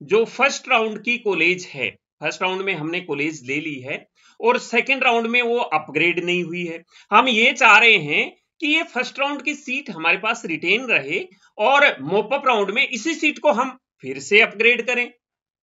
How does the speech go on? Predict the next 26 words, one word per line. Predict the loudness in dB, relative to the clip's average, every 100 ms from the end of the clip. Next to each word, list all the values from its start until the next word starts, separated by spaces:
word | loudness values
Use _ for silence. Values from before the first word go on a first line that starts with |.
| _ -6
तो | -6
क्या | 6 6
ये | 6
संभव | 2 -2 -2 0
है? | -2 -8 _ _
तो | -8
ये | -4 -2
बिल्कुल | -4 -4 -8
संभव | -10 -10 -8 -10 -10
है, | -16 -16 _ _ _ -8
क्योंकि | -6 -2 0
आपने | 4 4 4 -2
उस | -4 -6 -8
सीट | -8 -6
को | -4
रिजाइन | -4 -4 0 0 0
नहीं | -4 -4
करना | -2 -4 -4 -8
है | -10
सेकंड | -6 -6 -4 -2
राउंड | -2 -2
के | -6
दो | -2 -2
दिन | -2 -10
के | -12
बाद। | -12 -12